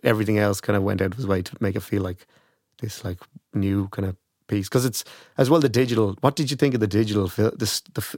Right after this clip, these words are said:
the, the quality of the digital? 'Cause some of it is very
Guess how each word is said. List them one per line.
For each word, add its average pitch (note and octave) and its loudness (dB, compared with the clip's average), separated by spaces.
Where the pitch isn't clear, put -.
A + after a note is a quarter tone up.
the, G2 0
the A#2+ -12
quality A#2+ 2
of G2 -2
the G2 -2
digital? G2 -2
'Cause B2 0
some E3 4
of E3 2
it C#3 4
is A2+ 2
very A2 2